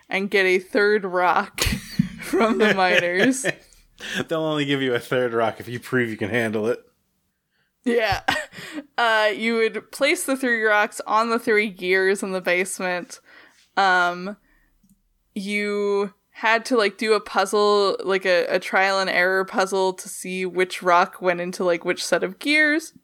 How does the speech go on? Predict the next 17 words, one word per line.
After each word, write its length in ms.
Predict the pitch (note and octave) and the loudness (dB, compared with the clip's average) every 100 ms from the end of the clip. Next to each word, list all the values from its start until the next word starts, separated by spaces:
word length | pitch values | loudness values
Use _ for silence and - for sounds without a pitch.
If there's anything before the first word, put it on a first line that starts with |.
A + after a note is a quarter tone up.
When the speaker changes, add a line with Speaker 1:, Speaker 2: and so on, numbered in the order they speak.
| _ _ _ _ _ _ _ | _ _ _ _ _ _ _
Speaker 1:
Um, 520 | G#3 G#3 F#3 F#3 F#3 F#3 _ - - - _ _ _ _ _ _ | 0 2 2 -2 -8 -12 _ -20 -20 -20 _ _ _ _ _ _
you, 520 | - G3 G#3+ G#3 G3 - _ | -8 -4 -2 -2 -4 -10 _
and 120 | G3+ G3 | 2 4
then 240 | F#3+ F#3 | 2 2
open 320 | F#3+ G#3+ A#3+ G#3+ | 0 2 2 2
the 120 | G#3+ | 0
roof 360 | F#3 F#3+ G#3+ | 0 -2 0
a 80 | G3 | -2
certain 400 | - G3+ F#3+ G3+ | -2 -2 -2 -2
way 220 | F#3+ F#3 | 0 0
to 160 | F#3 F#3+ | 0 -4
complete 600 | - G3 F#3+ - G3+ - | -4 -4 -4 -4 -4 -2
the 100 | F#3+ | -4
constellation 880 | F#3 F#3+ F#3+ - F#3 F3 F3+ G3 F#3 | 0 0 0 -2 0 0 -2 -2 -4
on 600 | - F3 F3 F3+ F3+ F#3 - - _ _ | -2 2 2 2 0 -8 -10 -20 _ _
the 180 | F3+ F3+ | 0 2
floor 920 | F#3 - - G3 F#3+ G3 G3 G3 G3 | 2 -6 -6 -4 0 0 0 0 -2